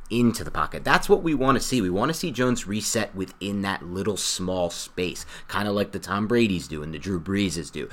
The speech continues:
You don't wanna see him try to escape to his right and roll off his back foot and throw, or when he rolls to his left, he then has to reset, flip his hip, something that's hard for any right-handed quarterback. What you wanna see him do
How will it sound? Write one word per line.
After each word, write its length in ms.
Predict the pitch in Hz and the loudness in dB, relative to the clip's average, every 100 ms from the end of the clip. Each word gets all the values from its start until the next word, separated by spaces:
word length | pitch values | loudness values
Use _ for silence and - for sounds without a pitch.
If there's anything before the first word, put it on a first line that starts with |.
| - - | -8 4
You 100 | 117 | 6
don't 180 | 143 | 6
wanna 160 | 147 131 | 6 2
see 240 | 131 123 | 2 0
him 80 | 120 | 0
try 180 | 113 113 | 0 -2
to 60 | 107 | -2
escape 360 | - 104 104 | -2 -4 -4
to 100 | - | -4
his 180 | 104 90 | -4 -2
right 340 | 92 101 98 - - - | 0 0 0 -4 -10 -6
and 180 | 85 | 0
roll 240 | 95 95 98 | 2 4 4
off 160 | 98 | 0
his 100 | 82 | -4
back 300 | - 98 92 | -2 0 0
foot 180 | - 92 | -2 -4
and 120 | 92 | -4
throw, 280 | - 90 87 - - | -4 -2 -2 -6 -4
or 160 | 120 117 | 2 4
when 100 | 113 | 4
he 80 | 101 | 2
rolls 260 | 101 101 | 2 0
to 100 | - | -2
his 160 | 101 78 | -4 -2
left, 300 | 95 92 - | -2 -2 -4
he 60 | 85 | -8
then 140 | 85 | -6
has 160 | 87 - | -8 -12
to 100 | 71 | -12
reset, 640 | 82 95 - 104 98 - - | -8 -6 -4 -2 -2 -6 -10
flip 240 | - 101 92 | -4 -4 -4
his 120 | - | -4
hip, 220 | 104 - | -4 -4
something 360 | - 87 92 87 | -6 -4 -4 -2
that's 200 | 87 - | -4 -6
hard 240 | 95 92 | -6 -6
for 160 | 82 - | -8 -6
any 240 | 113 113 90 | -2 0 0
right-handed 500 | 85 76 80 78 - | -2 -4 -8 -8 -8
quarterback. 380 | 80 78 87 - - | -6 -4 -4 -6 -6
What 200 | 101 107 | -4 0
you 60 | 127 | 2
wanna 220 | 135 190 | 4 4
see 200 | 190 165 | 2 -2
him 100 | 156 | 0
do 280 | 113 117 | 4 4